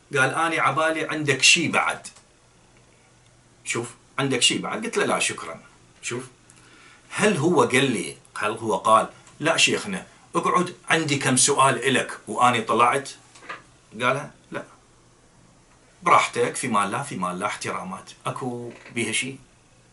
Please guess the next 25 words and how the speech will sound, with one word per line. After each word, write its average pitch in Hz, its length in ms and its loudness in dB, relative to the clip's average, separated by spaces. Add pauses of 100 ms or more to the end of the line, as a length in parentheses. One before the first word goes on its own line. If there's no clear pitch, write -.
غير 117 260 0
إحنا 113 240 -4
رجال. 117 440 0 (1120)
وفرصة 165 440 -4
سعيدة. 123 480 -4 (1800)
طلعت. - 460 0 (1120)
أول 117 280 4
يوم 113 360 0 (560)
سمعت 107 400 0
طراطيش 104 440 0
كلام، 113 300 -2
قلت: 127 240 -6
"ما 113 80 -4
يخالف"، - 420 -8 (180)
لأن 110 200 -4
هو 139 200 -2
عاش 127 540 -2
بعد 104 340 -4
هذا 101 160 -4
الموقف 107 440 -6
حالة 123 440 -2
صدمة، 90 500 -6 (920)
والصدمة 131 480 -2
بدأت 131 420 -4
ترتفع 143 600 -2